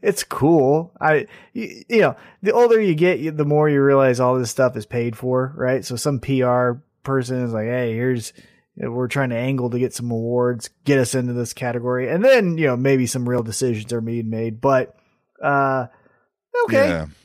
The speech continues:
Speaker 2: So
Speaker 1: Cool.
Speaker 2: here's the list. They are up against Game of Thrones, Grey's
Speaker 1: That's
Speaker 2: Anatomy,
Speaker 1: funny. Nope.
Speaker 2: Riverdale, Stranger
Speaker 1: None of that is
Speaker 2: Things,
Speaker 1: from that. Nope.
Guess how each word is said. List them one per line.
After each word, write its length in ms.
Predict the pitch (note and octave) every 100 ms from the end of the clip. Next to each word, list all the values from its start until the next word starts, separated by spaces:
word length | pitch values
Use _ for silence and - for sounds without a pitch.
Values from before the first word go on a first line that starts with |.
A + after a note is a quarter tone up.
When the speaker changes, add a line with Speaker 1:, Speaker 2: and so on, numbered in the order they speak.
| _
Speaker 2:
So 140 | - C#3
Speaker 1:
Cool. 80 | F#3
Speaker 2:
here's 140 | E3+
the 100 | D3
list. 360 | C#3+ A#2 D#2+ -
They 120 | C3+
are 160 | C3 F#2
up 200 | B2 G#2
against 420 | F#2+ G#2 F#2+ -
Game 240 | A#2 D3
of 120 | C3
Thrones, 840 | - - A2 G2 F2 E2 F#2+ F#2+ - _ _
Grey's 340 | E2+ F2+ A2 G2+
Speaker 1:
That's 80 | D#3 F2+
Speaker 2:
Anatomy, 520 | E2 D#2 D#2 E2 G2 _ _ _ _ F#3
Speaker 1:
funny. 100 | -
Nope. 260 | A2+ A2 - _ _ _
Speaker 2:
Riverdale, 840 | G2+ B2 G2 D#2+ E2 D#2+ D#2+ A#2 _ _ _ _ _ _ _ _ _
Stranger 580 | - - A#2+ G2+ F2 F2
Speaker 1:
None 40 |
of 40 | -
that 80 | E2+
is 80 | D#2+
Speaker 2:
Things, 200 | F2 G#2
Speaker 1:
from 100 | A2
that. 80 | A2 _ _ _ _ _ _ _ _ _ _
Nope. 360 | A2+ A#2 A#2